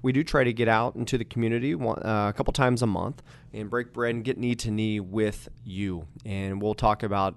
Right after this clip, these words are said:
everything from taxes to market volatility to what's happening in the current, uh, economic and, and market environments, and how will it impact your money. I think that's the most important thing, is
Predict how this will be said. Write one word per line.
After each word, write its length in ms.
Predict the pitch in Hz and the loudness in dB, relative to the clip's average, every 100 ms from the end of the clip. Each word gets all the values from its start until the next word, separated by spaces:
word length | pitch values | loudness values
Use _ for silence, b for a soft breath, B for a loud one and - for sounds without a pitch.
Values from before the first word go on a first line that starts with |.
| - | -2
everything 380 | 110 113 110 101 | 0 0 0 -4
from 180 | - 87 | -6 -8
taxes 760 | 131 123 123 - 120 117 117 - B B B | -4 -2 -4 -4 -4 -4 -8 -14 B B B
to 80 | 107 | 2
market 300 | 110 110 107 | 4 4 4
volatility 800 | 110 104 - 117 110 104 104 101 | 4 4 2 2 2 0 -2 -4
to 200 | - 95 | -6 -4
what's 200 | 104 - | -2 2
happening 500 | 107 101 110 107 101 | 4 4 2 2 2
in 80 | 95 | 0
the 80 | |
current, 640 | 92 - 104 101 98 98 98 | -4 -4 0 2 0 -2 -2
uh, 180 | 85 85 | -2 -2
economic 680 | 104 104 95 95 98 98 - | -2 0 2 2 0 -2 -4
and, 280 | 85 82 65 | -4 -4 -6
and 200 | 90 87 | -4 0
market 320 | 98 - 90 | 0 0 -4
environments, 640 | 85 87 98 98 95 - - B B | -2 0 0 0 -2 -6 -12 B B
and 100 | 87 | -6
how 220 | 92 110 135 | 4 8 8
will 220 | 131 123 | 6 2
it 120 | - | 0
impact 560 | 113 110 - 98 95 - | -2 2 4 4 2 -8
your 320 | 92 104 107 | -2 2 4
money. 340 | 104 101 92 82 | 4 2 0 -4
I 60 | |
think 180 | 95 92 | -6 -4
that's 240 | 95 - | -2 -2
the 60 | - | -2
most 260 | 104 101 104 | 0 0 -4
important 400 | 95 104 87 98 | -4 -4 -4 -2
thing, 220 | 123 113 | -2 -2
is 240 | 87 - | -4 -8